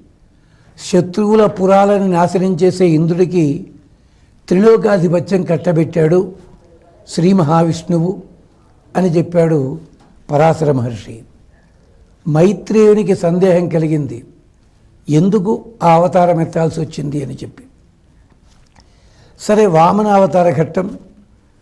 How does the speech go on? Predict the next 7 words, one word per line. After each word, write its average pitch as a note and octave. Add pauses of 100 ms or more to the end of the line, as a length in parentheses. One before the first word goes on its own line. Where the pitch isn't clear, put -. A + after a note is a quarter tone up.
(260)
మనకి D3+
భాగవతంలో, E3+ (560)
ఇతర F3
పురాణాల్లో E3+ (420)
చాలా F#3
విస్తారంగా E3+
చెప్పుంటుంది. B2+